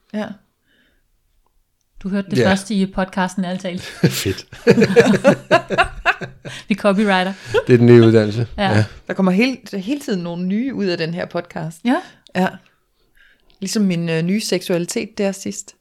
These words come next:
Speaker 1: Den, den går jeg stadigvæk og tykker på.
Speaker 3: Hvad var det for den der med naturen, eller?
Speaker 1: At man kan være økoseksuel.
Speaker 3: Økoseksuel.
Speaker 1: Ja.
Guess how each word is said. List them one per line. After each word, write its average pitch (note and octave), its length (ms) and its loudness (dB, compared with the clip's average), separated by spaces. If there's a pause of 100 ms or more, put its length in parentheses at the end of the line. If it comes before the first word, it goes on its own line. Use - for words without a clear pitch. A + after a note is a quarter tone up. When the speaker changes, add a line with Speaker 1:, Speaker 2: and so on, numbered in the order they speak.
(100)
Speaker 1:
Den, F3+ 160 -8
den G3+ 320 -2
går F3+ 120 2
jeg E3+ 100 2
stadigvæk F#3 280 0
og F#3+ 80 -4
tykker G3 200 -6
på. F#3+ 200 -8 (720)
Speaker 3:
Hvad G#2 120 2
var G2+ 60 4
det G2+ 120 4
for A2 60 -2
den G#2 120 -4
der G#2 80 2
med F#2+ 140 0
naturen, C3 460 -2
eller? F#2+ 180 -6
Speaker 1:
At G3 100 0
man F3+ 140 2
kan F3+ 120 -2
være F#3 200 2
økoseksuel. G3 1000 -4
Speaker 3:
Økoseksuel. A#2 760 -4 (380)
Speaker 1:
Ja. F#3+ 120 -6